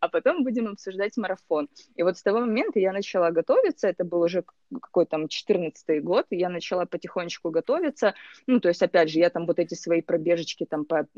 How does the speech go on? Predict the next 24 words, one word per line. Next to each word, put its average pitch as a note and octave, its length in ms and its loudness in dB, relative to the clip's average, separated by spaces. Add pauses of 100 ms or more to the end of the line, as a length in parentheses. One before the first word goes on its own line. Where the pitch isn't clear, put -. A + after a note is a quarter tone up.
(100)
до E3 160 0
десяти F3 360 -4
километров E3+ 560 -4
делала, C4+ 420 2 (240)
и E3+ 60 2
я G#3+ 100 6
начала G3+ 360 0
готовиться F3+ 640 -2
к, - 140 -4
э, D#3 440 4
Новой E3 340 0
почте D3 540 -6 (100)
полумарафону D#3 760 -2
в - 80 -14
пятнадцатом D#3 600 -8
году. D#3+ 360 -2 (360)
И D#3+ 60 -4
вот D#3 220 0
к - 100 -12
ней F3 220 -4
я E3 100 0
потихонечку E3 720 -6
набегивала D#3 720 -2
объем. D3 520 -6